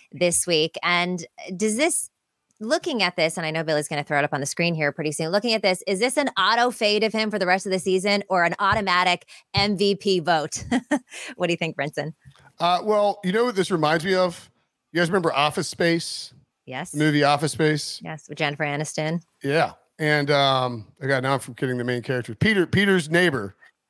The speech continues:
Speaker 1: Yeah.
Speaker 2: You know,
Speaker 1: Oh.
Speaker 2: and he has a famous line that I'm not gonna repeat because it's inappropriate for a family podcast. But this is an automatic M V P move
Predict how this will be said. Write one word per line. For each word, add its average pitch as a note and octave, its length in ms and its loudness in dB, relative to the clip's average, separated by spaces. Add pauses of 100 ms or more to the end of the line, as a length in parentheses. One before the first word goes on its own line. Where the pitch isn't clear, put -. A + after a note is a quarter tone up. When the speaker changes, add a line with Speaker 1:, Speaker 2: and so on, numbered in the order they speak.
(180)
Speaker 1:
Yeah. C#3+ 180 -6 (240)
Speaker 2:
You D#3+ 100 0
know, D3 100 4
Speaker 1:
Oh. C#3+ 80 4
Speaker 2:
and C#3 200 0
he D#3 100 0
has E3+ 160 2
a D3+ 40 -4
famous D#3 360 0
line C#3 260 2
that B2+ 120 -2
I'm B2+ 100 -2
not B2+ 160 -2
gonna C3 120 -4
repeat A2+ 520 -6
because A2 280 -8
it's - 340 -12 (140)
inappropriate B2 540 0
for A#2+ 100 -4
a A2 60 -6
family A#2+ 340 -2
podcast. C3+ 680 0 (840)
But C#3 460 -2 (640)
this E3 200 2
is E3+ 140 0
an D3+ 180 2
automatic E3 640 2
M E3 200 2
V D3+ 160 0
P D3 240 2
move C#3 300 4